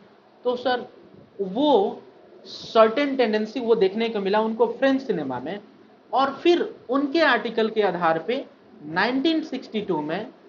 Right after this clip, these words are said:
Andrew Cyrus एक और article लिखते हैं, The Village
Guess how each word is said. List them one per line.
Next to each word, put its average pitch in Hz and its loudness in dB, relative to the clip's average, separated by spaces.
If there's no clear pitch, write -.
Andrew 220 2
Cyrus 160 2
एक 269 -2
और 285 4
article 220 2
लिखते 185 -2
हैं, 233 -6
The 262 0
Village 202 4